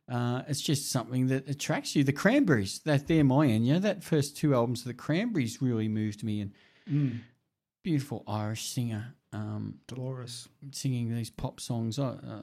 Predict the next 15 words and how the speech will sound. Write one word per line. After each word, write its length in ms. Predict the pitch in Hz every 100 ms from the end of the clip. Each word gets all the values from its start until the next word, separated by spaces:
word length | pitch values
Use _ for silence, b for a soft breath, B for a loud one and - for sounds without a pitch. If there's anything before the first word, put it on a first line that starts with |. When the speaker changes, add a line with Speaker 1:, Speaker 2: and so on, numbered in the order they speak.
| -
Speaker 1:
it's 80 | _
quite, 320 | - 110 101 _ _ _ _ _ _ _ _
quite 220 | - 107
heartbroken 720 | 113 135 147 131 110 107 104
to 80 | 104
hear 240 | 107 113 107
about 240 | 110 110
her 160 | 110 107
demise, 580 | 110 107 110 143 175 -
and, 240 | 107 110
um, 300 | 113 104 104 _ _ _ _ b b b b 123
Speaker 2:
And 240 | 123 123
I 40 | 123
think 220 | 135 139
they, 240 | 117 113